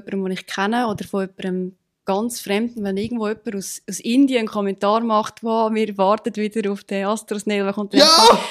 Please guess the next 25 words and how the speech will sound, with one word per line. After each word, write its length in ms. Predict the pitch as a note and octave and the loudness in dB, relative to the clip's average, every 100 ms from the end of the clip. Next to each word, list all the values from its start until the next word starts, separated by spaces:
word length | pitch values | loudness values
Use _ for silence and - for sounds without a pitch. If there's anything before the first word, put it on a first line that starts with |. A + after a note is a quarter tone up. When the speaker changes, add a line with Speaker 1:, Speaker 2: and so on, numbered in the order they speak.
| - | -6
Speaker 1:
Dann 120 | - B3 | 0 2
Speaker 2:
wir 60 | C4 | 6
Speaker 1:
habe 100 | C4 | 6
ich 60 | D4 | 6
Speaker 2:
warten 520 | D#4 F4 - D#4+ D#4 | 6 4 2 -2 0
auf 520 | D#4 A4 - E4 D5 | 0 -2 -6 4 8
dich. 160 | G3+ - | 8 6
Speaker 1:
dann, 160 | D4 | 6
<laughs> 680 | E4 G4 - B4+ A4+ A4 G#4+ | 8 6 6 4 4 6 4
ich 100 | - | 4
weiss, 400 | C#4 D4 E4+ E4+ | 2 2 2 4
alle 260 | D#4+ D#4+ C#4 | 4 4 4
warten 360 | C4+ D4+ - C4+ | 4 4 0 -4
auf 120 | D#4+ | -2
den, 260 | - D4 - | -4 -4 -4
auf 160 | C4 | -6
den 140 | - B3 | -2 -2
Schneck. 300 | A#3 A3 A#3+ - - - - | 2 0 0 -6 -14 -12 -12
Ich, 160 | C#4 A#3 A#3 | -8 -6 -2
ähm, 420 | G#3+ G#3+ G#3+ G#3+ | 0 0 -2 -4
e-, 140 | A3+ - | -6 -4
es 140 | A3+ - | -6 -4
kommt 260 | G#3 G3+ | -2 -2
wieder. 280 | D#3+ D3+ F3+ | -4 -4 2
<laughs> 60 | F4+ | 6